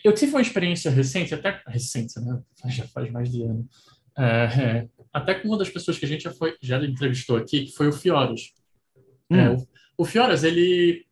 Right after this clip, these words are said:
Speaker 1: ah, eu aprendi muito com o Fioras sobre comunicação, exatamente porque o Fioras tava tendo problema de comunicação. E eu tive que, "Cara, pera, não, não é por aí, vamos,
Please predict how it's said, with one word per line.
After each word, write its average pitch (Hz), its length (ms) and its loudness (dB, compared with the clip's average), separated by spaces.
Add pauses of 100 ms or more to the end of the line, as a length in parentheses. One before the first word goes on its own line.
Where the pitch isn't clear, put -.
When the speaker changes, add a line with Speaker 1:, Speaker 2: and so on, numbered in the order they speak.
(300)
Speaker 1:
ah, 139 200 -6
eu 160 80 4
aprendi 175 420 -4
muito 175 360 -6
com 156 60 -12
o 135 40 -10
Fioras 151 280 -4
sobre 143 180 -6
comunicação, 131 760 -2
exatamente 180 640 -2
porque 160 200 -4
o - 40 0
Fioras 180 380 -2
tava 165 200 -8
tendo 170 200 -6
problema 175 480 4
de 170 100 -6
comunicação. 143 680 -6 (960)
E 156 80 2
eu 180 120 6
tive 180 360 2
que, 180 840 0 (420)
"Cara, 123 360 2
pera, 123 300 0
não, 135 460 -2 (160)
não 139 100 2
é 160 60 2
por 170 160 -2
aí, 131 200 2
vamos, 165 380 -2